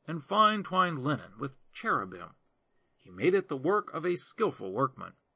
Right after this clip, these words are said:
He made four pillars of acacia for it, and overlaid them with gold. Their hooks were of gold. He cast four sockets of silver for them.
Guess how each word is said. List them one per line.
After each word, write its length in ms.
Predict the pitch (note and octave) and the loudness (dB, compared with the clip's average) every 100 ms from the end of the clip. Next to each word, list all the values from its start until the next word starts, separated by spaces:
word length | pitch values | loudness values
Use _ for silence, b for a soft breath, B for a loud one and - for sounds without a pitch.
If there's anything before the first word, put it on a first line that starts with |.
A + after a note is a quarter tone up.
| _ _ _ _ - | _ _ _ _ -12
He 140 | B2 | -6
made 280 | C#3 C#3 C3+ | -4 -4 -8
four 320 | - G3+ A#3 | -6 -4 -2
pillars 560 | A3+ G#3+ A#2+ - G2+ A#2+ | 2 4 4 0 -10 -10
of 140 | B2 | -8
acacia 460 | C3 D#3+ D#3+ A#2 G#2 | -6 -2 -2 -4 -10
for 280 | A#2 A2 | -2 2
it, 140 | F3+ C3+ _ _ _ - | 2 -2 _ _ _ -10
and 120 | - | -4
overlaid 520 | F3+ D#3+ E3+ E3 C#3 | -2 -2 -2 -2 0
them 220 | D3+ G#3+ A#2 | 2 2 0
with 200 | F#2+ - | -6 -8
gold. 380 | F#2 E2+ - _ _ _ _ | -10 -10 -16 _ _ _ _
Their 140 | A#2 G2 | -6 -2
hooks 420 | E3 A3 - - | 0 0 -2 -8
were 220 | D#3+ F3 | -2 0
of 100 | D3 | 0
gold. 420 | C3 F#2+ F#2 _ _ _ _ _ | -2 -4 -8 _ _ _ _ _
He 120 | - G#2 | -20 -12
cast 420 | G2+ A2 A#2+ - | 0 0 0 -14
four 300 | - A2+ C3+ | -10 -6 -2
sockets 540 | C3+ G#3+ - B2 - | 4 6 6 4 -8
of 100 | A#2+ | -8
silver 420 | - G#3 F3+ A2+ | -4 -2 -2 -4
for 260 | G2+ A2+ G2 | -8 -6 -6
them. 220 | F#2+ E2+ | -8 -16